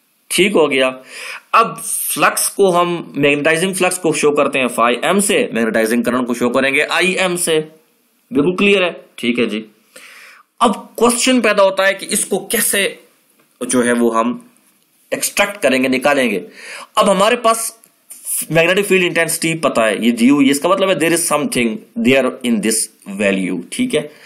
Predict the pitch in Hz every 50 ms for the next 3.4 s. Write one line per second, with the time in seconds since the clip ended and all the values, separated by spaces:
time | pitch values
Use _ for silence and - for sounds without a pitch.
0 | - - - - - - - 123 151 156 175 196 233 233 233 226 220 208 196 214
1 | 214 208 - 226 214 214 202 196 - - 160 151 143 139 139 165 202 214 196 151
2 | 147 139 139 143 - - - _ _ - 113 110 113 123 143 160 180 180 - 143
3 | 127 127 127 131 127 131 -